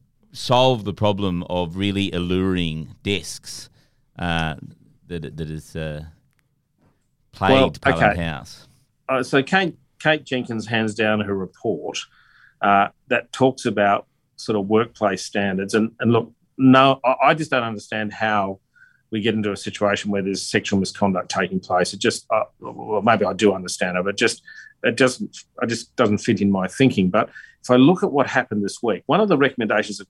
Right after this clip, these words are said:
Speaker 2: Kate Jenkins was to make sure that we have a safe and, and, uh, um, sort of responsibly run work, workplace. And what does the Prime Minister do? On Wednesday night, he runs the,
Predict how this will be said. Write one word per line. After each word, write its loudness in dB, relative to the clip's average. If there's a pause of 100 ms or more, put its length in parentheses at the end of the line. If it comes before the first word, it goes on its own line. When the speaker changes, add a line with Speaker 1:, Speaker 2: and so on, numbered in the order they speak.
Speaker 2:
Kate 0 (500)
Jenkins 2
was 2
to 2 (100)
make 0
sure 0
that -10
we -4
have 0 (140)
a 0
safe 0
and, -4
and, -2
uh, 0 (520)
um, 2 (720)
sort 0
of -2
responsibly 2
run 2
work, 2 (160)
workplace. -2
And -2
what 0
does -2
the -6
Prime 0
Minister -2
do? -2 (120)
On -4
Wednesday 2 (360)
night, 2
he -2
runs 0
the, -8